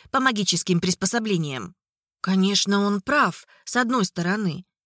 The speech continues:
С другой, надо будет непременно выспросить поподробней. Я же рассказала всё, что знаю о Джеке».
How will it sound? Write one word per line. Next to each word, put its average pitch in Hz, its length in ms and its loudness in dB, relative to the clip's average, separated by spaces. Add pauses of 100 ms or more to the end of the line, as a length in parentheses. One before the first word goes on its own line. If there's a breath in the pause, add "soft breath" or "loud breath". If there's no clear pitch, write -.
(120)
С 175 80 -8
другой, 175 580 0 (240)
надо 185 280 4
будет 190 380 0 (180 loud breath)
непременно 214 640 2
выспросить 233 480 0
поподробней. 214 760 0 (140)
Я 262 240 2
же 196 120 4
рассказала 226 580 2
всё, 226 220 0
что 208 180 0
знаю 190 380 2
о 220 40 0
Джеке». 220 500 -2